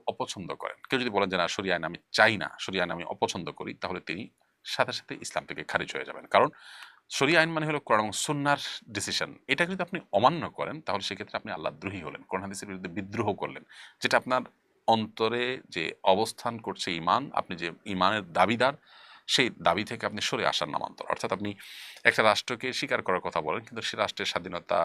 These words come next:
সংবিধান, সে রাষ্ট্রের কোনো কিছু আপনি মানেন না, সীমানা কিছুই মানেন না। তাহলে সেক্ষেত্রে এই বিষয়টা যেরকম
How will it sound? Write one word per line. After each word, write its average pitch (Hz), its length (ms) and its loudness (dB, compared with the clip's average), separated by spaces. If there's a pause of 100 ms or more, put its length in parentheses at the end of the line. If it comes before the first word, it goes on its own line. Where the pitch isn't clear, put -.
সংবিধান, 82 680 -4
সে - 100 -6
রাষ্ট্রের 87 320 -4
কোনো 120 200 -4
কিছু - 200 -8
আপনি 95 160 -4
মানেন 71 260 -6
না, 69 140 -8
সীমানা 80 440 -4
কিছুই 147 260 -4
মানেন 69 240 -8
না। - 100 -14 (280)
তাহলে 110 200 0
সেক্ষেত্রে 107 300 -2
এই 92 160 2
বিষয়টা 90 420 0
যেরকম 98 340 -4